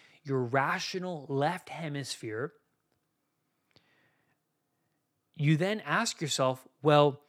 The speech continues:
what can I do about that?" So there's this predatory entity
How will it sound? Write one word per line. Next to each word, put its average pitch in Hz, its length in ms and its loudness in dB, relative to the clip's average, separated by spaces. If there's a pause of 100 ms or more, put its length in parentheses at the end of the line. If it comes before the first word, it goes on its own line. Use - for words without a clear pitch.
(500)
what 170 360 4
can 180 260 -6
I 151 120 -4
do 143 280 -4
about 113 400 -4
that?" 107 320 -8 (540)
So - 140 -8
there's 139 280 0
this 127 380 -6 (720)
predatory 185 520 -2
entity 160 520 -6